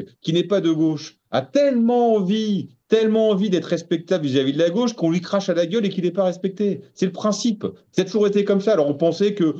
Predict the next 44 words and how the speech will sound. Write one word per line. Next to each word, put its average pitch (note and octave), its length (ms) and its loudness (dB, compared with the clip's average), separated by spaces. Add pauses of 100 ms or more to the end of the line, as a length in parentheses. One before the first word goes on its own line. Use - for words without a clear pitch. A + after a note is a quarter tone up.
(120)
à - 60 0
une C#3+ 120 2
nouvelle E3 180 2
étiquette, E3+ 400 -2
ça F#3 100 -4
allait F#3 120 2
changer, G#3 360 0
mais F#3+ 120 0
ils F3 100 0
ont G3 40 2
le G3 60 0
même G3+ 140 0
cerveau F#3+ 360 -2
malade. G3+ 520 -2 (220)
Ils F#3+ 140 -2
pensent G#3 200 -2
comme G3 160 0
des G3 160 0
vieux. F#3 480 0 (160)
Ils D3 80 -2
sont G3+ 180 0
déjà F#3+ 200 0
finis, G#3 360 -2
en B2 80 -4
fait. C3 260 -6 (440)
Donc, D#3+ 180 0
mais, F#3+ 360 -2
euh, D#3 120 -2
encore D#3 300 2
une D3+ 60 0
fois, A3 280 -2
les D#3+ 220 0
intellectuels F#3 540 -2
sont E3 140 -6
pas E3 140 0
de C3+ 60 -10
gauche. B2+ 300 -6 (380)
Les C3 300 2
dynamiques G3+ 400 0
médiatiques F#3 640 -2
n'est D3 160 2
pas F#3 160 0
de D#3+ 80 -6
gauche. D3+ 300 0